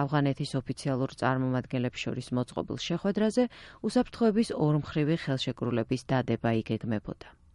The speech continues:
თალიბანმა განაცხადა, რომ წარმომადგენლობის ინაუგურაციის დეტალები ყატარის და ამერიკის ოფიციალურ პირებთან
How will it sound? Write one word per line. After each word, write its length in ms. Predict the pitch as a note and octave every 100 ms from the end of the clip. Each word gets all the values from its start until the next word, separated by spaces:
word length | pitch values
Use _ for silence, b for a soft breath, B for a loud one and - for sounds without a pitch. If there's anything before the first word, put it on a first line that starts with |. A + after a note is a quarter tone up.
| - -
თალიბანმა 520 | - A#3 A#3+ C4+ C#4+ D#4
განაცხადა, 500 | A3 G#3 - C3+ D3
რომ 120 | D#3 F#3+
წარმომადგენლობის 840 | C3 D3 D3+ D3+ D3 D#3 C#3+ D3+ - D3+
ინაუგურაციის 760 | C#3+ C#3+ C#3+ C#3 C#3 - B2 -
დეტალები 420 | E3+ - G#3 A3+ C4+
ყატარის 400 | F3+ F3 E3 F3+ -
და 60 | A3+ E3+
ამერიკის 420 | D3+ D3 D3 D3 D3+
ოფიციალურ 540 | - C#3 - C3 C3+ C#3+ -
პირებთან 480 | D3+ E3+ - G#3